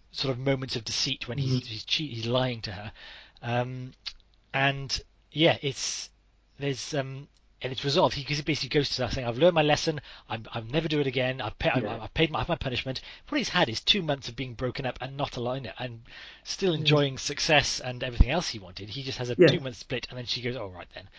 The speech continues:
Speaker 1: and that's it.
Speaker 2: So, yes, so, so, and I know, I know it's a romantic comedy, and I know it's a Richard Curtis romantic comedy, which
Speaker 1: Yeah.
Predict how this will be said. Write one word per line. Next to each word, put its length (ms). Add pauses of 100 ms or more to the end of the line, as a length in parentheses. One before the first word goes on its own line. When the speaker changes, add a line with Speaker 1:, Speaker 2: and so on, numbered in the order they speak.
(280)
Speaker 1:
and 120
that's 280
it. 80
Speaker 2:
So, 100 (120)
yes, 420
so, 180
so, 140
and 160
I 100
know, 220
I 80
know 180
it's 140
a 40
romantic 360
comedy, 260
and 100
I 60
know 100
it's 140
a 60
Richard 280
Curtis 400
romantic 340
comedy, 260
which 200
Speaker 1:
Yeah. 60